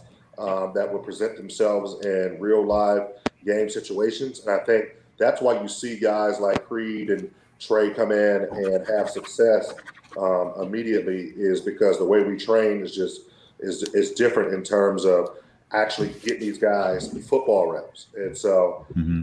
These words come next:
Speaker 1: everybody always says there's no such thing as – being in football shape until you actually get out there. Well, I don't, I, I think I've, we've kinda disproven that because we try to get guys mentally in football shape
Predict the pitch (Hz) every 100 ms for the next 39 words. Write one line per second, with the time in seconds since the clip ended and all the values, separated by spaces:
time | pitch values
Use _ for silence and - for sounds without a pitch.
0 | 120 120 117 110 110 107 110 113 107 95
1 | 101 98 110 110 110 123 110 - 113 107
2 | 98 95 92 87 - - _ _ 107 104
3 | 95 123 117 101 - 101 101 - 98 101
4 | 92 87 87 104 127 - 98 95 92 98
5 | 98 95 - - - _ _ - 101 117
6 | 127 113 - 98 - 92 123 127 - 110
7 | 123 151 131 117 - 104 120 127 135 117
8 | 101 - 120 123 - 127 127 139 139 -
9 | - 110 - - 123 110 113 113 104 95
10 | 104 - 135 143 139 - - 113 113 139
11 | 135 135 135 151 147